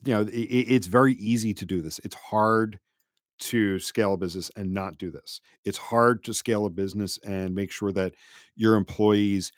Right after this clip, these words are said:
aren't just empowered. I hate that. You know, it's like,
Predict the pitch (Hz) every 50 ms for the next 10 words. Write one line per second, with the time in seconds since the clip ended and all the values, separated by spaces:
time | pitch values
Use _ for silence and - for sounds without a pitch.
0 | _ _ _ _ - - 127 139 147 117 - - 131 - - 117 98 85 - -
1 | - 90 78 69 - - _ _ _ _ 92 92 - - - 120 113 - - -
2 | 82 76 - _ _ - 95 90 87 87 90 87 - 101 92 -